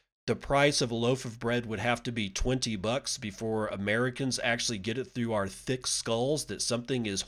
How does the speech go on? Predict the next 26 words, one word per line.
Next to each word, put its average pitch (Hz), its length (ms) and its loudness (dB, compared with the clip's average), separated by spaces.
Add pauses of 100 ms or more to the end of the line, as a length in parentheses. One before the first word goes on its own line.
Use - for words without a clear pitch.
(140)
horribly 131 540 0
wrong. 143 520 2 (520)
Yeah, 151 200 8
until 202 400 4
that 151 280 2
time 151 320 2
comes, 165 560 2 (500)
I'm 165 240 6
not 180 240 8
looking 139 460 2
at 110 160 -2
the 104 80 -2
West 101 680 0 (540)
for 120 200 2
adoption. 101 540 2 (400)
I'm 139 160 4
just 180 400 2
not. 135 420 0
They, 170 300 6
we 190 300 6
should. 277 640 4 (580)
I 240 140 6
mean, 240 240 8
it's 233 180 4
within, 220 400 6
it's 190 240 6